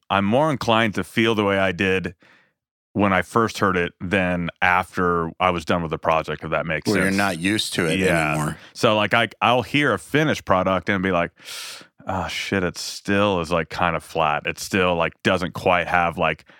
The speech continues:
Speaker 1: the m-, magic cherry on top that I, I wanted to try and get." But in the process of w-,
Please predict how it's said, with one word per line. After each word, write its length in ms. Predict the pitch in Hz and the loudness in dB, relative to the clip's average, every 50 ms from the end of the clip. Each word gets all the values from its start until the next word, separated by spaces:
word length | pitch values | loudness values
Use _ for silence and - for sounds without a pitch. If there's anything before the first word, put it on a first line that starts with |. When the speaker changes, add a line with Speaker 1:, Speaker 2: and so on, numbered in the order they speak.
| _ _ _ | _ _ _
Speaker 1:
the 100 | - 92 87 | 0 0 0
m-, 240 | 85 85 85 85 - _ - 92 - - _ _ | 0 0 -4 -6 -8 _ -14 -14 -14 -14 _ _
magic 600 | - 87 87 85 87 87 90 82 90 87 - - - | -4 0 2 2 2 2 0 -2 -4 -6 -6 -8 -8
cherry 420 | - - 104 92 90 90 87 85 | -4 -2 0 2 2 2 2 0
on 140 | 80 82 80 | 0 -2 -4
top 440 | - - 95 92 87 85 - _ _ - | -2 0 2 2 2 0 -2 _ _ -4
that 140 | 87 82 | -2 0
I, 140 | 82 82 82 - - | 0 0 -2 -2 -2
I 80 | 85 82 | -2 -2
wanted 380 | 78 80 85 87 87 85 85 | 0 0 0 0 0 -2 -2
to 100 | 80 82 | -4 -6
try 240 | 78 - 101 87 82 | -4 -2 -2 0 0
and 100 | 82 82 | -2 -2
get." 320 | 78 104 113 113 - - 98 | 0 0 0 0 -2 -2 0
But 220 | 101 92 85 - - - - - - - - _ - - | 0 0 0 -2 -8 -18 -20 -20 -20 -20 -20 _ -6 -2
in 100 | 113 101 | -2 -2
the 80 | 92 | 0
process 540 | - 110 104 101 95 - 107 95 87 - - | 2 2 2 2 2 0 0 -2 0 0 -2
of 140 | 87 80 80 | -4 -4 -4
w-, 160 | 87 92 | -6 -8